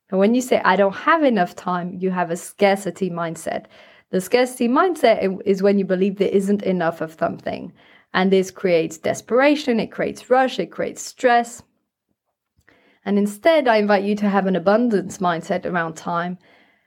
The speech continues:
and to think of it in, in, in the words of, "There's always enough time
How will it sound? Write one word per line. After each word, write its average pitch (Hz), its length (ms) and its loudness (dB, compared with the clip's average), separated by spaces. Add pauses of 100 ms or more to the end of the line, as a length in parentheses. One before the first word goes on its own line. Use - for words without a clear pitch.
and 196 160 0
to 196 60 2
think 294 300 0
of 220 140 2
it 208 100 4
in, 190 220 -2 (180)
in, 190 340 2
in 202 180 2
the 190 120 2
words 190 480 2
of, 175 480 2 (280)
"There's 202 320 2
always 247 640 2 (180)
enough 196 320 0
time 165 540 -6